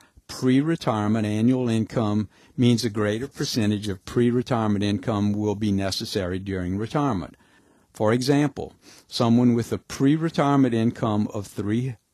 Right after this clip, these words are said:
hundred thousand dollars needs only sixty percent of that amount to generate a hundred and eighty thousand dollars in retirement income, while someone with a pre-retirement income of eighty thousand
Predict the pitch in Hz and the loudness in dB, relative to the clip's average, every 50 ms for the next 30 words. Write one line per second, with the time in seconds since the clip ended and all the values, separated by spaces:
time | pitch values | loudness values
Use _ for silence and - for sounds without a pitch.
0 | _ _ - 120 123 123 139 131 - - 98 98 98 101 95 104 104 98 95 90 | _ _ 0 0 2 2 0 -2 0 0 0 0 0 -2 -2 -2 -2 -2 -2 -4
1 | 87 90 92 95 95 92 - - - - - - - _ _ 120 117 117 117 110 | -4 -6 -6 -6 -8 -8 -10 -14 -18 -20 -20 -20 -20 _ _ 0 2 2 2 0
2 | 120 123 117 117 117 117 113 - - - - - 180 190 - - - 139 127 - | 0 0 2 2 2 0 0 0 -2 -2 0 0 0 -2 -4 -6 -8 -8 -8 -6
3 | - 110 95 - - 104 98 92 87 90 85 95 95 95 98 107 135 147 139 117 | -6 -6 -6 -4 -4 -2 -2 -2 -2 -4 -6 -4 -4 -2 -2 0 0 2 2 0
4 | 98 95 98 - - _ _ _ _ - 123 117 107 107 113 107 107 104 104 98 | 0 -2 -4 -6 -10 _ _ _ _ -8 -6 -4 -2 0 0 2 2 2 2 0
5 | 95 104 90 117 110 107 110 120 110 113 107 101 101 120 120 - 104 98 95 92 | 0 -2 -2 -2 -2 -2 -2 -2 -2 -2 -2 -2 -2 -4 -4 -2 -2 -2 -2 -4
6 | 98 98 - 117 110 98 95 90 90 101 98 98 107 101 104 101 101 - - 110 | -4 -4 -2 -2 0 0 -2 -4 -6 -6 -6 -4 -4 -2 -2 -2 -4 -4 -4 -4
7 | 95 95 95 101 107 110 131 151 170 - - - 90 76 69 76 - _ _ - | -2 -2 -2 -2 -2 0 0 0 0 -2 -2 -4 -6 -4 -6 -10 -12 _ _ -20
8 | - - - _ - 110 107 104 - - 139 123 120 120 117 110 110 107 - 107 | -20 -20 -18 _ -2 0 0 0 0 2 2 4 4 4 4 2 0 0 -2 -6
9 | 92 - - - 131 127 123 113 110 - - 120 110 107 107 104 104 107 104 104 | -8 -8 -2 0 2 2 2 0 -2 -2 -2 -2 0 0 0 0 0 -2 -2 -2
10 | 98 - 110 104 101 95 - - - 110 120 131 165 180 - - 92 87 90 90 | -2 -2 -2 -2 -2 -2 -4 -6 -2 -2 0 0 0 0 0 -2 -2 -2 -2 -4
11 | 92 92 - 110 98 95 | -8 -8 -6 -4 -4 -4